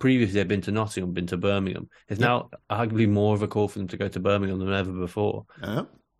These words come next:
Speaker 1: But they'll go to the O two in London 'cause it's the capital, blah, blah, blah. But, you know, it is what it is. <sighs>
Speaker 2: Yeah.
Speaker 1: The U F C.
Speaker 2: Anyway,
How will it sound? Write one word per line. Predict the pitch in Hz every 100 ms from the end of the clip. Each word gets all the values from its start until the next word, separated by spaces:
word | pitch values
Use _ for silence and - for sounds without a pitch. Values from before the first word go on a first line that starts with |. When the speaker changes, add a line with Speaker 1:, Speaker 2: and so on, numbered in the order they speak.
| _
Speaker 1:
But | - -
they'll | 90
go | 90 90
to | 87
the | 87
O | 87
two | 85 90 87 87
in | - 95
London | 87 87 87
'cause | 90
it's | 90
the | 98
capital, | - 87 90 90 87
blah, | 90 -
blah, | - -
blah. | 50 - -
But, | - 85
you | 87
know, | 87
it | 98
is | 107 101
what | 85
it | 85
is. | 85 -
<sighs> | _ - _ _ _ _ _ _ _ _ -
Speaker 2:
Yeah. | 95 95 87 -
Speaker 1:
The | -
U | 90
F | 90
C. |
Speaker 2:
Anyway, | 117 87